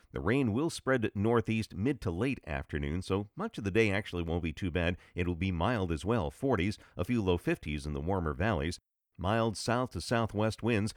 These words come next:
quite gusty in the Champlain Valley, will diminish during the day today. The weekend remains unsettled, with a weak cold front edging southward.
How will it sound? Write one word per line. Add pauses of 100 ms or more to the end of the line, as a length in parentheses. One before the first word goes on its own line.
quite
gusty
in
the
Champlain
Valley,
will
diminish
during
the
day
today. (480)
The
weekend
remains
unsettled, (140)
with
a
weak
cold
front
edging
southward.